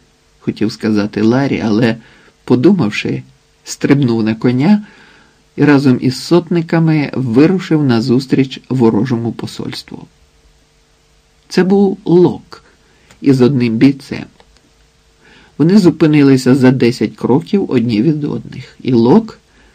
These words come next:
піднісши догори праву руку, врочисто промовив: Ран степовий вождь людей сонця, що світить яскраво, верховний жрець великого сина Бога на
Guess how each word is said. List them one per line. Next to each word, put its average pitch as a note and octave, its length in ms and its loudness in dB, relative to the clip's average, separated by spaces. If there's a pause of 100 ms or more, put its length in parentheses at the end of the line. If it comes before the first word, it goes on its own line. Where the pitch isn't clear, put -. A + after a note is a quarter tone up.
(180)
піднісши B2 560 0
догори A#2+ 420 2
праву G#2+ 420 0
руку, C3+ 360 0
врочисто A#2+ 580 -4
промовив: B2 640 -6 (1700)
Ран F3+ 380 4
степовий C3 880 0 (540)
вождь C#3+ 580 2
людей C3 420 6
сонця, A2+ 580 -2
що A2 480 -2
світить A#2+ 600 -2
яскраво, A2 800 -4 (720)
верховний E3 600 2
жрець D3 480 2
великого C3 580 2
сина A#2+ 580 -2
Бога A#2+ 580 0
на A2 160 -4